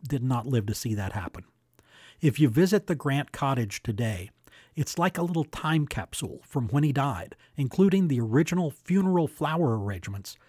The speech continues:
that are still there, sent by admirers around the country. I leave you with these three words. Read the book. Grant's memoir is perhaps the best, most honest, and straightforward autobiography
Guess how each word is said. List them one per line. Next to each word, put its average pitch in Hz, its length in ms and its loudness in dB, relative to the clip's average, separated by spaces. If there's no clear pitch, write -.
that 131 120 0
are 123 60 -2
still 185 380 2
there, 127 280 -2
sent 165 320 -2
by 139 200 2
admirers 113 560 0
around 101 240 -4
the 95 80 -8
country. - 420 -12
I 160 80 4
leave 196 340 6
you 196 120 4
with 151 220 0
these 156 260 2
three 139 280 2
words. 113 580 -4
Read 165 540 2
the 131 200 -4
book. - 460 -8
Grant's 175 440 2
memoir 127 500 2
is 131 160 -4
perhaps - 540 -4
the 127 100 -4
best, 139 560 -4
most 135 380 -2
honest, 151 440 0
and 110 120 -6
straightforward 143 760 0
autobiography 131 960 -2